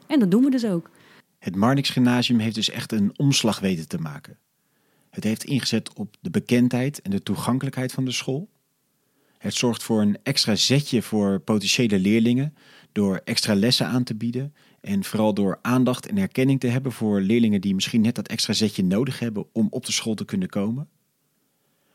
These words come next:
Speaker 2: Op school zelf zijn ze zich bewust van dat je leerlingen binnen hebt voor wie de wereld van thuis, de wereld van hun vrienden en de wereld van hun school niet altijd logisch samenvallen.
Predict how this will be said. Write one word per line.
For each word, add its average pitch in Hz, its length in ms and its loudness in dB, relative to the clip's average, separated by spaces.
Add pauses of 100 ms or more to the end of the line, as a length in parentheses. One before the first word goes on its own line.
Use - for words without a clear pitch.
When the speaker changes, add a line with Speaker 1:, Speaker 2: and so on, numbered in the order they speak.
(140)
Speaker 2:
Op 120 140 -6
school 120 260 2
zelf 139 280 2
zijn 123 180 2
ze - 60 0
zich 120 160 -2
bewust 117 380 0
van 117 280 0 (240)
dat 104 140 -4
je 113 100 2
leerlingen 131 440 2
binnen 107 320 4
hebt 87 340 -8
voor - 180 -8
wie 110 120 0
de 110 80 -2
wereld 110 320 0
van 95 260 -4
thuis, 120 480 0 (380)
de 92 80 -6
wereld 113 240 2
van 113 120 2
hun 101 160 -2
vrienden 113 500 0 (340)
en 101 100 -2
de 104 80 2
wereld 117 240 2
van 110 120 -2
hun 101 120 0
school 120 320 -2
niet 117 180 -2
altijd 110 440 -2
logisch 107 400 2
samenvallen. 135 640 -2